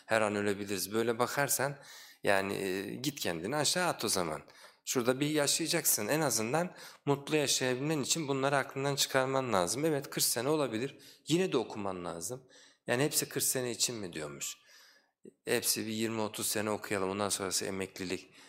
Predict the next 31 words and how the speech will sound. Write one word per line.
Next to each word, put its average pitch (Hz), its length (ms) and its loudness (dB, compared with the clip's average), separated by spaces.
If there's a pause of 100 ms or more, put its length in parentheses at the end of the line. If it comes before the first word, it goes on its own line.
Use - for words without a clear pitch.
(200)
Değer 117 280 4
mi? 104 160 0
Neredeyse, 139 600 2 (280)
yani, 113 220 0
okumaya 127 420 0
gerek 131 440 0
yok 139 320 0 (640)
diye 147 200 4
kapıdan 131 440 2
geri 127 220 2
çıkacak. - 560 2 (460)
Bana 107 180 6
sorarsanız 151 720 0
çok - 280 -6
da, 147 260 -2 (540)
yani, 113 360 0
m-, 110 300 -8 (320)
makul 120 500 2
olmayan 127 500 0
bir 120 100 -6
düşünce 135 500 -2
değil. 190 360 0 (520)
Eğer 117 340 2 (560)
ha-, - 400 -4
ölüm 156 280 4
sonrası 135 720 0 (460)
diye 156 240 2
bir 147 40 0
şey 107 280 2
yok 156 360 -4
ise, - 540 0